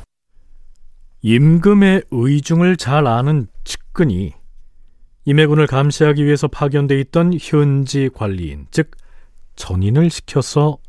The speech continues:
살해했다, 이런 얘기입니다. 자, 그렇다면요,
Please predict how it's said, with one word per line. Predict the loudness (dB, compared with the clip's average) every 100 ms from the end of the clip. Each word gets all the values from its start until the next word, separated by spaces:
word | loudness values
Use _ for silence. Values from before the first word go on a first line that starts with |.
| -20
살해했다, | -18 -6 -4 -4 -4 -10 -14 -12 -8 -6 -8 -12 -8 2
이런 | 4 4
얘기입니다. | 0 -2 -10 -10 -10 -14 -16 -18 -20 -20 -20 -20 -20 -20 -20 -20 -20 -18 -16 -4
자, | 0 0
그렇다면요, | 2 0 2 2 2 0 -4 -6 -6 -8